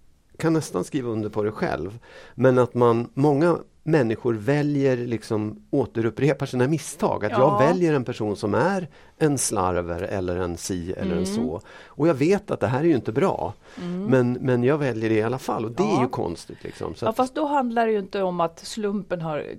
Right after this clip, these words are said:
Speaker 2: kickat in och det har råkat bli så, utan då är
Speaker 1: Nej,
Speaker 2: det man
Speaker 1: ja,
Speaker 2: själv
Speaker 1: exakt,
Speaker 2: som,
Speaker 1: precis.
Speaker 2: som,
Speaker 1: Ja.
Speaker 2: som uppenbarligen bara
Speaker 1: Ja.
Speaker 2: väljer, ja.
Speaker 1: Ja, så
Speaker 2: Ja.
Speaker 1: även om du vet om, du ser att du känner till att den här personen är en slarver, men du tar det i alla fall
Speaker 2: Ja.
Speaker 1: för att du tycker det
Speaker 2: Man
Speaker 1: där
Speaker 2: har en funktion där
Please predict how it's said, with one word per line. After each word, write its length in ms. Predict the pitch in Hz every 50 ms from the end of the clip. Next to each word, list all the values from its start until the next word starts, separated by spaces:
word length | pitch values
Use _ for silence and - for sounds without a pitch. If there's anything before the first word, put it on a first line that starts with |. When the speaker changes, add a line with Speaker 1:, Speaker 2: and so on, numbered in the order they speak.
| - -
Speaker 2:
kickat 380 | - 196 185 - 185 160 165
in 260 | 170 165 160 160 151
och 220 | - - 160 156 156 -
det 80 | 170
har 120 | 156 151 151
råkat 400 | 156 156 175 175 - 214 - -
bli 180 | 170 160 147
så, 180 | 151 - 113 156
utan 200 | 170 - 190 196
då 60 | 220
är 40 | 143
Speaker 1:
Nej, 120 | 143 175
Speaker 2:
det 60 | -
man 140 | 185 185 180
Speaker 1:
ja, 100 | 151 170
Speaker 2:
själv 280 | 208 - - - 127 -
Speaker 1:
exakt, 440 | 151 175 - 220 151 - - - -
Speaker 2:
som, 120 | - 185
Speaker 1:
precis. 180 | 180 - 165 -
Speaker 2:
som, 180 | - 185 170
Speaker 1:
Ja. 220 | 156 113 - - 110 -
Speaker 2:
som 200 | 226 - 262 226
uppenbarligen 580 | 208 196 196 - 185 175 170 160 156 156 160 147
bara 100 | 147 135
Speaker 1:
Ja. 100 | 110 120
Speaker 2:
väljer, 440 | 143 185 185 170 135 113 - - -
ja. 60 | -
Speaker 1:
Ja, 280 | 160 147 127 135 160 160 -
så 100 | - 143
Speaker 2:
Ja. 40 |
Speaker 1:
även 220 | 139 127 113 131 143
om 100 | 151 151
du 100 | 143 139
vet 340 | 104 117 123 139 127 - -
om, 180 | 156 156 117
du 80 | 98 104
ser 300 | 104 - 123 151 - 90
att 120 | - -
du 200 | - 101 101 98
känner 260 | - - 117 120 117
till 220 | 104 - 160 175 -
att 80 | 143
den 80 | - 107
här 80 | 95 90
personen 380 | - 90 92 90 87 85 92
är 60 | 127
en 80 | 180 170
slarver, 340 | - - - 82 82 85 87
men 100 | 92 95
du 80 | 113
tar 260 | - - - 87 92 95
det 60 | 101
i 20 | 98
alla 140 | 87 85
fall 260 | - - 185 185 180 185
Speaker 2:
Ja. 60 | 185
Speaker 1:
för 80 | 196 -
att 120 | 180 -
du 80 | - -
tycker 300 | - 185 175 - - -
det 100 | - -
Speaker 2:
Man 120 | 202 208
Speaker 1:
där 60 | 202
Speaker 2:
har 160 | 202 185 185 185
en 120 | 190 196
funktion 580 | 190 - 214 202 - - - 294 269 202 160 135
där 120 | - -